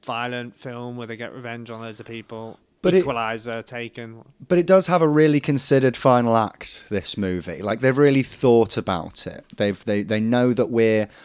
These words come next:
Speaker 2: familiar with this sort of, like, plot line,
Speaker 1: Yeah.
Speaker 2: and so they kind of give us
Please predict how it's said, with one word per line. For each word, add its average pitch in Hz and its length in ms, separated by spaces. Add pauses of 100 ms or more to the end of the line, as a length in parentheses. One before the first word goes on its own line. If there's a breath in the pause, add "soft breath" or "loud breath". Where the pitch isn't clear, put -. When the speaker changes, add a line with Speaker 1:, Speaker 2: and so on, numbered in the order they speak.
Speaker 2:
familiar 113 680
with 101 280
this 101 200
sort - 300
of, 98 80
like, 95 240
plot 120 320
line, 104 460 (180 loud breath)
Speaker 1:
Yeah. 113 140
Speaker 2:
and 107 120
so 117 180
they 107 140
kind 123 300
of 101 140
give 110 180
us - 400